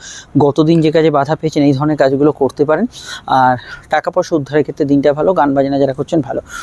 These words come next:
সন্ধ্যার দিকটা রাগ, জেদ, ক্রোধের পরিমাণ একটু কন্ট্রোল থাকবে এবং সন্ধ্যার দিক থেকে আপনি কিন্তু নতুন কিছু শুরু করা, নতুন উদ্যোগ নেয়া, নতুন যোগাযোগ করা, এই দিকগুলোতে ভালো ফল পাবেন। মায়ের মতকে গুরুত্ব দেবেন, যে কোনো বিষয়ে অনলাইন কাজ, টার্গেট ভিত্তিক কাজগুলো আজকের দিনে ভালো ফল পাবেন।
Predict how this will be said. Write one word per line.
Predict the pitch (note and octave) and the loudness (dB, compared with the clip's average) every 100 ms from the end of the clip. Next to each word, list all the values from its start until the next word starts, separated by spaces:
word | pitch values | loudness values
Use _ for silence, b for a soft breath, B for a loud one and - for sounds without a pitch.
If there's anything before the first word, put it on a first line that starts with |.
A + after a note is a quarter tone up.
| B | B
সন্ধ্যার | - F3+ F#3 F#3+ | 0 2 2 2
দিকটা | G3 - G3 E3 | 0 0 2 2
রাগ, | D3+ D3+ | 2 0
জেদ, | C#3+ E3 | 0 -2
ক্রোধের | - D#3 C#3+ D3 | 0 0 0 0
পরিমাণ | D#3+ D#3 D#3 | 2 2 0
একটু | - | -2
কন্ট্রোল | - B2+ B2 C#3+ | -2 -2 0 0
থাকবে | D#3+ D3+ D3 - B B - | 0 -2 -4 -14 B B -2
এবং | D#3+ | 0
সন্ধ্যার | - E3 E3 E3 | 2 2 2 0
দিক | E3 | -2
থেকে | E3+ E3+ | 0 0
আপনি | D3 C3+ | 0 -2
কিন্তু | C#3 D3+ D#3 b b - | 0 0 0 b b 0
নতুন | D#3 D3+ F3 | 0 2 2
কিছু | D#3 D3+ D3+ B B - | 2 0 -2 B B -4
শুরু | - D3+ C#3+ | 2 2 2
করা, | C3 C3 | 2 2
নতুন | C3+ C#3 D#3 C#3 | 0 0 0 0
উদ্যোগ | C3 B2+ C3+ | 0 0 -2
নেয়া, | C3+ C3 C3 | 0 0 2
নতুন | D3 D3+ E3 | 2 2 2
যোগাযোগ | D3 C#3 B2+ - | 4 2 2 0
করা, | C#3 | 2
এই | D#3+ | 2
দিকগুলোতে | E3 E3+ F3+ F#3 | 2 2 2 2
ভালো | F3 C3 B2+ | 0 2 2
ফল | C#3 - | 0 0
পাবেন। | A2 A2 - B B - | -2 -2 -8 B B -2
মায়ের | D3+ E3+ | 0 2
মতকে | F3+ F3+ F#3 | 0 -2 -4
গুরুত্ব | F3 E3+ - | -2 -2 0
দেবেন, | F3 F3 F#3 B B | 2 2 -2 B B
যে | C3+ | -2
কোনো | C3+ D3+ | 2 2
বিষয়ে | D3+ - D#3 | 2 0 0
অনলাইন | C3+ C#3+ C#3+ D3+ | 2 4 2 2
কাজ, | D3 - | 0 0
টার্গেট | C3 C3+ C#3+ | 0 2 0
ভিত্তিক | C#3+ - - | -2 -6 -4
কাজগুলো | C#3 C3+ C#3+ | 0 2 2
আজকের | C3+ C#3 | 2 0
দিনে | D3 | 0
ভালো | C3 C3+ C#3 | 2 2 2
ফল | C#3+ | 0
পাবেন। | C3 C#3 C#3 | 0 -2 -4